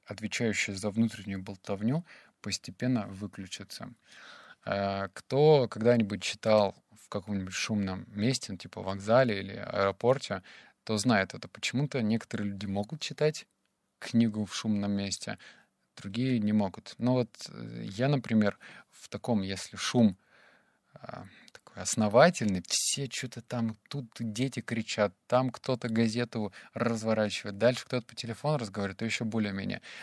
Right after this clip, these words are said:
Но если происходит такой монозвук, ну, например, я это ненавижу, когда просто летишь в самолёте, тишина, и кто-нибудь там смотрит какой-нибудь фильм без наушника, видимо, этот человек ещё не открыл для себя наушники. Это раздражает, да. Но в то же время внутренний голос,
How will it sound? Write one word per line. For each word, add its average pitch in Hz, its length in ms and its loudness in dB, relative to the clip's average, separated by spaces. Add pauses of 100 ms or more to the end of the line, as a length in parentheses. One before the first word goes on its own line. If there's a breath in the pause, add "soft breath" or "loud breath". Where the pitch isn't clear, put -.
(100)
Но 110 80 4
если 123 260 2
происходит 113 560 -2
такой 110 240 -4
монозвук, 113 760 4
ну, 113 100 4
например, 107 520 4 (380 loud breath)
я 104 120 0
это 101 120 -2
ненавижу, 104 540 -2 (180)
когда 107 220 -4
просто - 300 -6
летишь 120 200 -4
в - 40 0
самолёте, 113 640 0
тишина, - 480 -2
и 101 40 -2
кто-нибудь 107 480 -2
там 98 180 -10
смотрит 104 520 -2
какой-нибудь - 540 -10 (180)
фильм 101 320 -2 (440 loud breath)
без 104 200 -4
наушника, 110 540 -2
видимо, 104 300 -2
этот - 140 -14
человек 104 440 0
ещё 101 200 -8
не 104 140 -6
открыл 107 400 -2
для 95 140 -10
себя 107 240 -8
наушники. 101 560 -10 (360 loud breath)
Это - 200 0
раздражает, 104 600 -2
да. 92 200 -6
Но 110 140 0
в - 60 -6
то 151 160 2
же 127 140 -6
время 123 300 2
внутренний 107 560 0
голос, 143 460 0